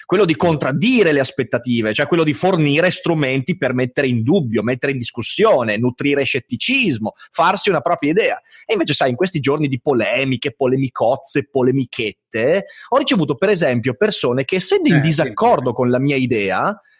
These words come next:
Speaker 1: eh,
Speaker 2: Mhm.
Speaker 1: mi scrivono messaggi dicendo, "Eh, mi hai deluso." E questa roba qua per
Speaker 2: Ok.
Speaker 1: me è problematica,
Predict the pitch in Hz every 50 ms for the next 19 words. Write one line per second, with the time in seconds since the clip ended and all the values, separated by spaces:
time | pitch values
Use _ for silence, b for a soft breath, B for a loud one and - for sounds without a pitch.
0 | b b b b - 151 156 151 151 147 143 143 139 139 151 220 294 302 - -
1 | 254 220 175 160 156 196 262 311 - - - 131 147 185 220 277 190 156 - -
2 | 160 160 160 156 156 151 156 156 147 139 113 - _ - 135 139 143 143 160 160
3 | 147 143 139 120 135 123 120 123 101 107 101 101 117 107 107 110 _ _ _ _
4 | _ _ _ _ b b b b b b b b b b b _ - - 427 -
5 | 466 - - 403 359 285 208 156 - - 110 90 90 127 117 - 202 160 127 107
6 | - 151 156 - 185 180 170 160 135 104 78 - - - - - 113 107 110